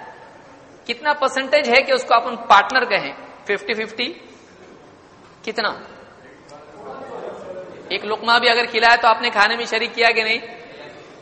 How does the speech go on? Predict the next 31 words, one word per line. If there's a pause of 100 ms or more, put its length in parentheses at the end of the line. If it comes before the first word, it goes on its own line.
(120)
وہ
بول
سکتا (140)
کیا
ہمیں
کوئی
شریک
ہی
نہیں
کیا
کھانے
میں،
اور
ایک
لقمہ
کھا
کے
اٹھا
نا
تو
کھایا
نا۔ (1200)
تو
یعنی
ایک
لقمہ (160)
تھوڑا
ہو
یا
زیادہ
ہو،